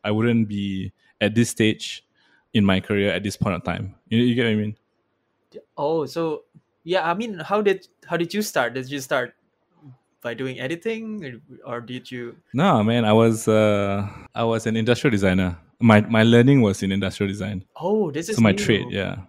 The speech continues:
Speaker 2: I've never known
Speaker 1: Oh,
Speaker 2: this.
Speaker 1: you,
Speaker 2: <laughs>
Speaker 1: shit. Okay, so, uh, it's like concept art, that kind of thing. So it was a lot of draftsmanship.
Speaker 2: Okay.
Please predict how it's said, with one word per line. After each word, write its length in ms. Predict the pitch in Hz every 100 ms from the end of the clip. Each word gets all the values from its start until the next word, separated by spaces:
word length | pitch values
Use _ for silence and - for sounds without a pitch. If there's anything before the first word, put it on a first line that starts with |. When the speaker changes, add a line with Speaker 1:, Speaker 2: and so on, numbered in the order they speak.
| _ -
Speaker 2:
I've 180 | 160
never 220 | 143 170 180
known 220 | 180 185
Speaker 1:
Oh, 160 | 139 98
Speaker 2:
this. 100 | 113
Speaker 1:
you, 320 | 127 196 - _
Speaker 2:
<laughs> 140 | 220 -
Speaker 1:
shit. 340 | - 139 113 113
Okay, 280 | - 104
so, 380 | 95 147 127 123
uh, 440 | - 101 98 95 -
it's 160 | 113 117
like 140 | 95
concept 280 | 120 104 101
art, 180 | 95 - -
that 100 | 104
kind 160 | 117
of 60 | 95
thing. 160 | 95 98
So 100 | 123
it 40 |
was 220 | 104 95 107
a 40 |
lot 120 | 117
of 80 | 95
draftsmanship. 580 | 98 - 101 95 - - _ _ _ _ 131
Speaker 2:
Okay. 340 | 135 127